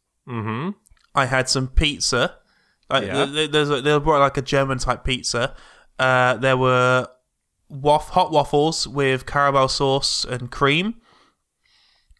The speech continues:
Speaker 2: Um, and, and also giant pretzels being brought around. And that's a lot of food. It was really good, like, really good food as
Speaker 1: Mm.
Speaker 2: well. Um, no bangers and mash <laughs> here.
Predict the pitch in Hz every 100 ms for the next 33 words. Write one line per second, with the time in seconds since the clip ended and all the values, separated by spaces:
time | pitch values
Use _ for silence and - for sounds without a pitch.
0 | _ _ - 135 127 123 123 123 - -
1 | 131 127 104 127 131 131 131 123 - -
2 | 131 123 117 123 - 117 - 113 120 110
3 | 113 113 113 - - - - 160 185 175
4 | 170 139 - 151 123 104 - _ - 135
5 | 143 175 143 160 120 120 120 147 135 131
6 | - 143 117 - - 131 113 127 110 -
7 | _ - - - 131 131 127 123 123 -
8 | 139 151 151 - 139 139 131 135 127 -
9 | 156 120